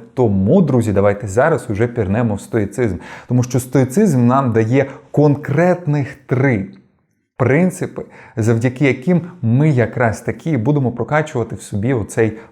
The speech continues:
туман невизначеності. І завдяки цьому ми будемо суттєво прокачувати нашу стресостійкість. І почнемо ми з першого принципу, але, як я і обіцяв, давайте будемо відштовхуватись безпосередньо сьогодні від біографії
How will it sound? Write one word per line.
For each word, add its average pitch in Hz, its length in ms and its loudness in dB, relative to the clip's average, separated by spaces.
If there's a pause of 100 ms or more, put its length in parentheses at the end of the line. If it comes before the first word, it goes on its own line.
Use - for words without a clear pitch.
туман 101 480 -2
невизначеності. 95 1120 -8 (280)
І 110 80 -2
завдяки 107 420 0
цьому 131 420 2
ми 131 160 4
будемо 120 340 2
суттєво 120 580 -2
прокачувати 113 840 -4 (360)
нашу 120 520 -4 (440)
стресостійкість. - 1400 -12 (880)
І - 60 -2
почнемо 170 380 4
ми 180 120 4
з - 80 -6
першого 139 480 0
принципу, 202 440 2
але, 151 240 4
як 135 280 -2
я 135 80 2
і - 20 4
обіцяв, 117 460 0
давайте 139 360 0
будемо 127 300 0
відштовхуватись 131 720 -4
безпосередньо 120 720 -2
сьогодні 120 420 0
від 110 220 -2
біографії 123 680 -2